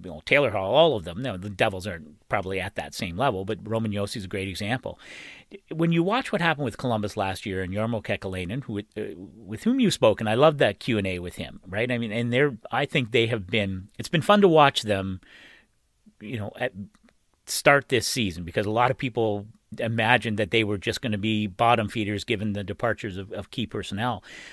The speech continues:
But when you watch what Jarmo Kekalainen did last year in keeping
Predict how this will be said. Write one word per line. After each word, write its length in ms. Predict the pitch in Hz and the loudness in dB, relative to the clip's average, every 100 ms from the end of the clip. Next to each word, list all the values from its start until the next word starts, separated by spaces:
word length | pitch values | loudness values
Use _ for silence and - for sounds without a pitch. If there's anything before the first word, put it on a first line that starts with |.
| - | -6
But 80 | - | 0
when 100 | 147 | 2
you 100 | 151 | 2
watch 300 | 180 254 - | 2 0 0
what 260 | 185 - 135 | -4 -4 -4
Jarmo 300 | 135 139 123 | 0 0 -2
Kekalainen 560 | 117 113 117 107 104 | -4 -2 -2 -2 -2
did 140 | 98 95 | -2 -4
last 340 | 98 92 - | -4 -6 -6
year 300 | 95 98 92 - - - - - | -4 -4 -6 -10 -18 -18 -20 -14
in 120 | 82 | -12
keeping 720 | - 156 139 135 120 113 117 | -4 -4 0 -2 -2 -6 -10